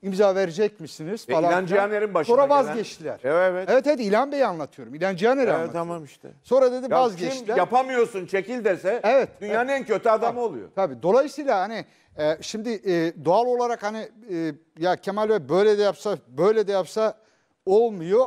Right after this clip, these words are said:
Speaker 1: ama sonuç itibariyle durum tahlili yaptığımızda yani eğer kendi aday değil de başka bir isim aday olursa ama C H P ile, e, genleri uyuşan biri.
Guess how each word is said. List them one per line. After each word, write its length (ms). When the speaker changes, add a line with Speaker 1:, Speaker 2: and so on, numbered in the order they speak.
Speaker 1:
ama 460
sonuç 320
itibariyle 460
durum 200
tahlili 420
yaptığımızda 760
yani 400
eğer 380
kendi 340
aday 320
değil 160
de 120
başka 360
bir 60
isim 260
aday 220
olursa 600
ama 220
C 240
H 40
P 240
ile, 340
e, 220
genleri 460
uyuşan 560
biri. 220